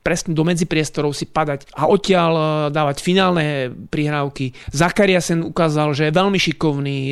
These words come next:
nastrelili spojnicu, mali š-, nejaké šance, dostávali sa do šanci, nebolo to tak, že Slovan jednoznačne ten zápas vyhral, hoci napokon ho vyhral, takže veľký pozor si treba dať na odvetu a ešte Slovan nepostúpil.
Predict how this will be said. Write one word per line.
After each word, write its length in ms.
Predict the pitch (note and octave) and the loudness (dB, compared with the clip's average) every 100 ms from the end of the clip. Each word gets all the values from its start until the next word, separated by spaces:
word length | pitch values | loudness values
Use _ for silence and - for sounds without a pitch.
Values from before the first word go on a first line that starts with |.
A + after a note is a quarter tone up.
| C#3 B2+ C3 C#3 | -6 -8 -8 -6
nastrelili 460 | C3+ C#3 F3 D#3+ D3+ | -6 -2 0 2 0
spojnicu, 720 | - F3+ F3+ F3+ - D3 C3 - | 0 0 0 0 -2 -4 -4 -4
mali 220 | D#3 E3 | 0 2
š-, 120 | - - | 0 0
nejaké 220 | E3 - | -4 -4
šance, 400 | - - F3+ G3 | -2 0 0 0
dostávali 400 | D3+ F3 - G3 | -2 -2 2 2
sa 120 | F3 E3 | 2 -2
do 80 | |
šanci, 320 | D#3+ E3 D3+ D3+ | -2 -4 -4 -4
nebolo 340 | F3+ F#3+ F3 | 0 0 0
to 80 | - | -4
tak, 140 | D#3 | -6
že 220 | C3 C#3 B2+ - | -4 -6 -6 -8
Slovan 380 | - D3 D3 | -2 0 2
jednoznačne 580 | D3+ F3 F#3 D3+ D3+ - | 2 2 2 0 -2 -2
ten 120 | D3 D3 | -2 -4
zápas 240 | C#3+ B2+ | -2 -4
vyhral, 280 | C3 C#3+ C3+ | -2 0 0
hoci 160 | C#3 | -2
napokon 320 | D3 C#3 - D3+ | -4 -4 -4 -2
ho 40 | |
vyhral, 380 | C#3 C#3 C#3 C#3 - - | -2 0 0 -2 -8 -8
takže 360 | B2+ C3+ C3+ | -2 0 2
veľký 300 | D#3 E3 D#3 | 2 0 -2
pozor 240 | D3 C#3 B2 | -4 -4 -4
si 120 | C#3+ | -4
treba 220 | C#3 C#3 | -4 -2
dať 80 | B2+ | -2
na 120 | C3 | 0
odvetu 400 | D3 C#3 C#3+ D3 | 0 0 -2 -2
a 140 | - F2+ | -2 -2
ešte 240 | C#3+ C#3+ | -2 -4
Slovan 300 | - C3+ B2+ | -4 -2 -2
nepostúpil. 480 | A2+ A2 - E2+ - | -4 -8 -10 -12 -14